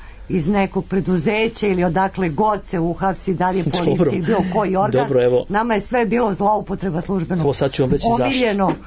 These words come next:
Speaker 1: jel tako?
Speaker 2: Sad ću vam reći zašto. Pre svega, to delo je nastalo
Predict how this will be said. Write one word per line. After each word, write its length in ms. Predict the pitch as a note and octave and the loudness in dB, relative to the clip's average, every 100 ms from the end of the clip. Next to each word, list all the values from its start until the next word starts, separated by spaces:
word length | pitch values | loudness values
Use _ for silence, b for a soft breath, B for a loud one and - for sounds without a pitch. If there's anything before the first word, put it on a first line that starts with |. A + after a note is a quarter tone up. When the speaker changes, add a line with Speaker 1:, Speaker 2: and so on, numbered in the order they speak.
| B - | B -4
Speaker 1:
jel 160 | E3+ | -2
tako? 440 | E3+ F#3 F#3+ E3 E3 - - | 0 -2 -2 -6 -12 -14 -14
Speaker 2:
Sad 100 | - | -12
ću 160 | - | -4
vam 80 | B2+ | -2
reći 220 | A#2+ C3 | 0 0
zašto. 460 | B2 A#2+ - - - - B B B B B B B - - - | 0 0 -2 -10 -16 -18 B B B B B B B -16 -12 -2
Pre 120 | C3 | 0
svega, 380 | - F#3 D3 B2+ - | 2 2 2 0 -2
to 140 | D3+ | 0
delo 340 | C3+ C#3 E3+ C3 | 2 2 4 2
je 80 | B2 | 2
nastalo 580 | B2+ C#3 - C3+ B2 | 0 0 -2 -4 -4